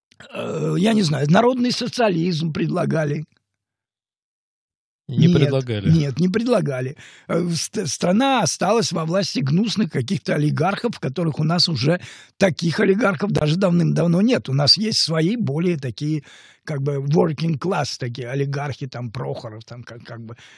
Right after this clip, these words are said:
Speaker 1: тоже, э, терпеть не могу олигархов, даже в образе Прохорова. Но мы совре-, у нас современнее. А, а что у них? Страна просто где-то, э, в, на, на пороге,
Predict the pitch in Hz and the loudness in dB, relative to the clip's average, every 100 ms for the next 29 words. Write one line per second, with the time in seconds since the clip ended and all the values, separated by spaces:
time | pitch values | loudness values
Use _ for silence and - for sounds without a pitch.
0 | _ - 214 139 117 120 120 120 135 123 | _ 0 2 2 -2 -6 -8 -10 -12 -12
1 | 113 - 156 147 131 131 131 131 131 135 | -6 -2 -2 -2 -2 -2 -2 -2 -2 -4
2 | 104 170 175 131 131 131 135 147 135 131 | -4 -6 -6 -8 -6 -4 -2 -2 -2 -4
3 | 160 151 117 113 104 147 196 233 - - | -4 -4 -4 -8 -2 4 6 4 0 -8
4 | - - 160 220 - 277 277 240 240 - | -10 4 6 6 2 2 2 2 2 2
5 | 226 269 285 226 135 131 143 190 190 - | 4 4 4 2 0 -4 -2 -2 -2 -8
6 | - - 175 - 277 311 240 233 226 - | -20 -6 0 2 4 6 6 4 2 -4
7 | - - - 190 220 311 285 240 294 220 | -16 -4 0 2 4 4 2 4 4 4
8 | 170 170 170 233 208 190 190 160 175 160 | 0 0 2 2 4 0 0 -2 0 -2
9 | 160 143 156 143 143 170 208 175 202 190 | -4 -4 -4 -4 2 4 4 2 2 4
10 | 233 240 220 | 4 4 2